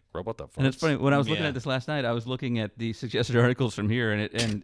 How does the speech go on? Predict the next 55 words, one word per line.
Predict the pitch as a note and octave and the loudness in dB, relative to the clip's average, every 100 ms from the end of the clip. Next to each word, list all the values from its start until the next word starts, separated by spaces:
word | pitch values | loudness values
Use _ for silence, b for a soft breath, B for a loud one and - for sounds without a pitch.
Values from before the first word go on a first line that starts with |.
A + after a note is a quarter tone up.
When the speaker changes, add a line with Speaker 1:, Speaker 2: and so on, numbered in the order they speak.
| A2 | -8
Speaker 2:
Panasonic | - C3+ A#2+ C3+ A#2+ | -4 -4 -2 -4 -4
also | A#2 B2+ B2 | -4 -6 -4
has | A#2+ A2+ | -6 -6
this | A2 | -8
wearable | A2 G2+ A2 B2 C#3 | -6 -6 -6 -6 -8
device | C#3+ C#3+ D#3 D#3+ - b b b b | -6 -6 -8 -10 -14 b b b b
that | A#2 A#2 G#2 - - | -4 -2 -2 -6 -4
is | A#2+ G2+ | -4 -2
basically | - A#2+ - - D3+ C#3+ | -4 -4 -4 -8 -4 -4
just | A2+ C3 A#2+ C3 | -4 -8 -8 -8
like | A#2+ A#2 - b b b - | -6 -8 -12 b b b -10
the, | A2+ A#2+ G#2+ - F2+ | 0 2 2 -4 -10
the | A#2+ | -8
blinders | A2 A2 A2+ B2 C3+ | -4 0 0 0 -2
you | A#2+ | -4
put | C3 | -2
on | B2+ G#2+ | -2 -2
a | |
horse. | G#2+ A#2 C#3+ - - _ - | -2 -2 -4 -12 -18 _ -12
Speaker 1:
Okay. | F2 - F#2 | -10 -6 -4
Speaker 2:
It's, | A2+ G#2+ - | -2 -4 -4
it, | B2 G2+ | -6 -4
you | B2 A#2 | -8 -6
just | A2+ - - - | -8 -12 -14 -8
sit, | C3+ - B2 | -6 -6 -8
uh, | A2 | -6
stick | A2+ D3 | -6 -6
it | A#2+ | -4
around | A#2+ A2+ | -2 -2
you, | A2+ | -2
and | |
it's | A2 | -4
got | - G#2+ | -2 -2
headphones | A2 C3+ B2 G#2 G2 | -2 -4 -4 -4 -4
built | A2 G#2 | -4 -4
in | A2 G#2+ | -4 -6
as | G2+ | -6
well. | A#2 B2 G#2 F#2+ b b b | -4 -4 -4 -6 b b b
And | - G#2 G2+ | -2 -2 0
so | A#2 G2+ | 0 0
it's, | - - | -4 -10
so | A#2 | -6
you | G#2+ | -4
can | G2 | -6
focus, | - B2 A2+ E2+ - | 0 0 0 -8 -6
or | A2+ A#2 | 0 0
so | G#2+ A#2 A2 | 2 -2 0
I | A2+ | 0
could | A2+ | 0
walk | A2 A2 | 0 0
by | - | 2
and | A2+ | 2
go, | G#2+ | 2
"Oh, | A2 G#2 | 2 2
D-, | G2+ | 0